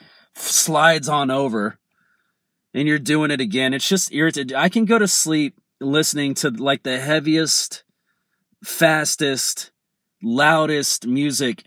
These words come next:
you know, in, in headphones. That doesn't bother me, but that little,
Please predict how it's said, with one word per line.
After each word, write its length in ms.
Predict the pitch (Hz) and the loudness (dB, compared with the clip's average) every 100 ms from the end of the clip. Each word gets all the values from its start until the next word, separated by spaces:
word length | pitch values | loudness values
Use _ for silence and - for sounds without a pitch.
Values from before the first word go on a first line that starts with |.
| - | -10
you 260 | 113 123 | -4 -2
know, 180 | 127 117 | -2 0
in, 140 | 117 113 | -2 -4
in 120 | 123 | -4
headphones. 600 | 123 135 135 131 104 98 | -4 -4 -4 -4 -4 -2
That 220 | 180 196 156 | 0 0 2
doesn't 320 | 185 160 135 | 2 0 -2
bother 300 | 131 135 120 | 0 0 0
me, 160 | 107 | -2
but 160 | 101 113 | -2 0
that 200 | 156 160 | 0 2
little, 460 | 185 202 190 165 | 0 2 2 -2